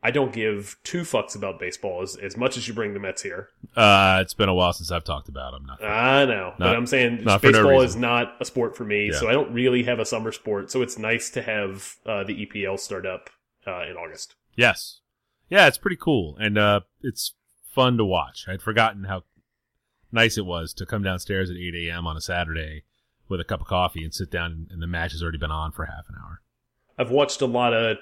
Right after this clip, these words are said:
Speaker 1: tournament stuff, uh, this, uh, spring, summer.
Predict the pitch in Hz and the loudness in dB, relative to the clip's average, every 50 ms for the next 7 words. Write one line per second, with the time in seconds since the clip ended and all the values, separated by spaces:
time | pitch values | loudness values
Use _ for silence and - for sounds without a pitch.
0 | - _ - - - - 131 123 113 110 101 - - - - 113 95 92 - - | -10 _ -20 -6 -2 0 0 0 0 -2 -4 -6 -6 -6 -4 -4 -4 -4 -6 -10
1 | - - - - - _ _ _ _ - 110 101 98 95 95 95 95 95 95 95 | -14 -18 -18 -20 -20 _ _ _ _ -6 -4 -2 -2 -2 -2 -2 -2 -2 -4 -4
2 | 92 98 101 98 - - - - - - - - - - _ _ - 107 95 92 | -4 -4 -4 -2 -2 -2 -2 -2 -2 -4 -6 -10 -12 -14 _ _ -6 -4 -4 -2
3 | 92 92 90 - - - - 110 101 95 95 - - 110 95 92 90 - - | -4 -4 -6 -6 -10 -10 -8 -6 -6 -6 -6 -6 -6 -6 -6 -8 -10 -12 -14